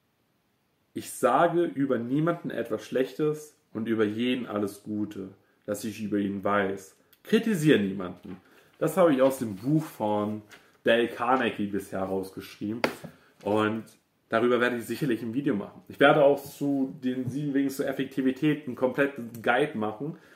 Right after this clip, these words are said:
wo ich auf jedes einzelne Kapitel eingehe,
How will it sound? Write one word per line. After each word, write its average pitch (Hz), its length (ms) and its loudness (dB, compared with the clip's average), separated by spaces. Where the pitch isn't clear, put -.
wo 117 80 4
ich 110 160 2
auf 110 100 0
jedes 151 240 6
einzelne 123 400 -4
Kapitel 120 480 -6
eingehe, 104 560 -2